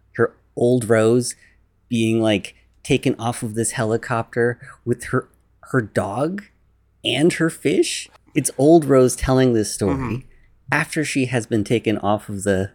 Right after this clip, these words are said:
Speaker 1: the helicopter with all of her baggage, her little dog, and her pet fish, and then telling the story, and she uses those words when in her story she's being,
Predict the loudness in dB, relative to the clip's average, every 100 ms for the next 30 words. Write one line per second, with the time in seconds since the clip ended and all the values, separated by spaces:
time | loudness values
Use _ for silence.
0 | -8 -4 -2 -4 -6 -12 -12 -12 -12 -14
1 | _ -16 -14 -12 -4 0 0 0 -4 -2
2 | -4 -4 -6 -8 -10 -10 -6 -4 -6 -4
3 | -4 -4 -8 -10 -14 -4 -2 -2 -6 -6
4 | -6 -6 -2 -2 -2 -8 -16 _ _ _
5 | -2 0 2 2 0 -4 -2 2 2 0
6 | 0 4 4 2 -2 -6 _ _ -4 -4
7 | -2 -2 0 0 0 2 2 2 2 2
8 | 0 -4 -14 -18 _ -10 -2 2 2 2
9 | 2 4 4 2 6 6 6 4 -2 2
10 | 2 2 0